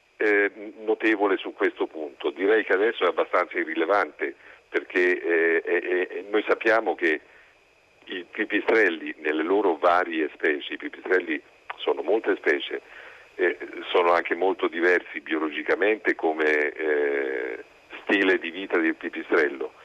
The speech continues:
Il pipistrello è una specie protetta, eh, vorrei, perché è un mammifero, eh, è un mammifero molto interessante dal punto di vista medico, perché non ammala di cancro, vive molto,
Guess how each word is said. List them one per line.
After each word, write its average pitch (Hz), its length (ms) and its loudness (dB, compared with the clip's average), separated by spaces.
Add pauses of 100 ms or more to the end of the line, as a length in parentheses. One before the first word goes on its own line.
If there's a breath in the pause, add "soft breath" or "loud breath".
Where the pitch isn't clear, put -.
(240 loud breath)
Il 80 100 -8
pipistrello 101 360 2
è 80 40 2
una 80 140 0
specie - 300 -2
protetta, - 580 -2
eh, 78 240 -4 (100)
vorrei, 73 560 -2 (140)
perché - 240 -6
è 76 140 -4
un 78 240 -2
mammifero, 85 680 0 (460 loud breath)
eh, 90 360 2
è 92 60 -2
un 87 100 0
mammifero 85 500 0
molto 87 300 0
interessante 87 640 0
dal 73 140 -2
punto 80 320 -6
di 71 60 -8
vista 78 280 -2
medico, 85 460 0
perché 78 360 -2
non 95 220 2
ammala 80 380 0
di 73 100 -8
cancro, 78 520 0
vive 82 280 -2
molto, 78 520 -2